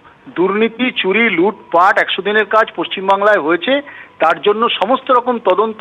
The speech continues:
শাস্তি দেওয়া এগুলো করতেই পারে, কিন্তু গরিব মানুষের টাকা, আইনি অধিকার, নৈতিক অধিকার নয়, আইনি অধিকার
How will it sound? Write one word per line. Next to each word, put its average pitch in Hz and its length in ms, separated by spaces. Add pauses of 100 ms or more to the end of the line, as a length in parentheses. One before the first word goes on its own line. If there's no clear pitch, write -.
(160)
শাস্তি 180 380
দেওয়া 233 180 (340)
এগুলো 247 180
করতেই 277 440
পারে, 110 180 (520)
কিন্তু 277 220 (180)
গরিব 254 240 (160)
মানুষের 233 340 (140)
টাকা, 180 200 (220)
আইনি 262 280 (120)
অধিকার, 233 400 (400)
নৈতিক 233 460
অধিকার 254 260
নয়, 240 220 (120)
আইনি 254 280 (120)
অধিকার 226 300